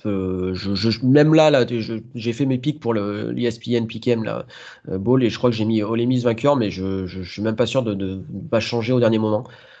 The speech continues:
Euh, tout dépendra aussi, quand même, il faut, il faut quand même, euh,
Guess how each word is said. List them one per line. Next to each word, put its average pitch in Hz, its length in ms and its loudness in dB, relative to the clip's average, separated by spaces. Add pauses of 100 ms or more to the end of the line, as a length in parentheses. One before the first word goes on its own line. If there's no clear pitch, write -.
(180)
Euh, 90 640 -4 (300)
tout 165 100 4
dépendra 156 340 4
aussi, 160 320 -2
quand 131 120 2
même, 127 260 2
il 117 160 -4
faut, 110 180 -6
il 104 140 -6
faut 117 160 -6
quand 113 100 -4
même, 110 180 0
euh, 95 300 -2